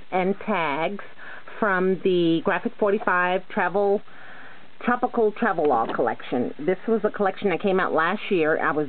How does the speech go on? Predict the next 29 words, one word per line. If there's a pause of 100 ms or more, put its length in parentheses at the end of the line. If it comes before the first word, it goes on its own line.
very
fond
of
the
collection. (420)
I
think
I
bought (240)
the (880)
individual (140)
sheets. (240)
I
don't
recall
buying
the
entire
packet. (340)
And
I
made, (280)
um, (380)
a, (340)
two
cards, (120)
one, (140)
um, (160)
layout,